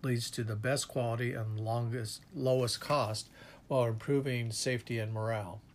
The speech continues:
The first question Toyota Production System asks is, "What does the consumer want?"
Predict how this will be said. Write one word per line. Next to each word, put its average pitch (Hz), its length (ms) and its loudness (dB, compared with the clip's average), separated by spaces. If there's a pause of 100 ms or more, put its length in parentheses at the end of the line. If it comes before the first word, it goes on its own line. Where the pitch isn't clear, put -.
(680)
The 117 80 -6
first 170 300 6
question 120 440 0
Toyota 117 340 0
Production 113 480 -4
System 107 480 -4
asks 123 420 -2
is, 107 280 -4
"What 139 160 0
does 127 180 0
the 123 80 -4
consumer 107 480 -4
want?" 107 340 -4